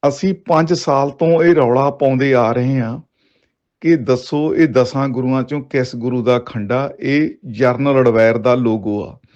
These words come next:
ਪਰ ਇਹਨਾਂ ਦੀ ਸਿਹਤ ਤੇ ਕੋਈ ਅਸਰ ਨਹੀਂ। ਇਹਨਾਂ ਨੂੰ ਆਏ ਆ ਵੀ ਇੱਕੋ ਹੀ ਬੰਦਾ ਬੋਲਦਾ, ਬੋਲੀ ਜਾਣ ਦਿਓ, ਕਿੰਨਾ ਕੁ ਬੋਲੇਗਾ, ਚੁੱਪ ਕਰ ਜਾਏਗਾ, ਇੱਕ ਦਿਨ ਆਪਣੇ ਆਪ ਹੀ ਚੁੱਪ ਕਰ ਜਾਏਗਾ। ਕੀ ਲੋੜ ਪਈ ਆ ਇਹਨੂੰ ਰੋਕਣ ਦੀ?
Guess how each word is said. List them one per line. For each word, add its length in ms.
ਪਰ 160
ਇਹਨਾਂ 360
ਦੀ 120
ਸਿਹਤ 400
ਤੇ 120
ਕੋਈ 460
ਅਸਰ 260
ਨਹੀਂ। 140
ਇਹਨਾਂ 160
ਨੂੰ 200
ਆਏ 200
ਆ 240
ਵੀ 180
ਇੱਕੋ 260
ਹੀ 80
ਬੰਦਾ 360
ਬੋਲਦਾ, 460
ਬੋਲੀ 400
ਜਾਣ 280
ਦਿਓ, 240
ਕਿੰਨਾ 300
ਕੁ 120
ਬੋਲੇਗਾ, 480
ਚੁੱਪ 340
ਕਰ 200
ਜਾਏਗਾ, 320
ਇੱਕ 200
ਦਿਨ 180
ਆਪਣੇ 380
ਆਪ 200
ਹੀ 60
ਚੁੱਪ 260
ਕਰ 200
ਜਾਏਗਾ। 300
ਕੀ 140
ਲੋੜ 260
ਪਈ 280
ਆ 200
ਇਹਨੂੰ 220
ਰੋਕਣ 420
ਦੀ? 200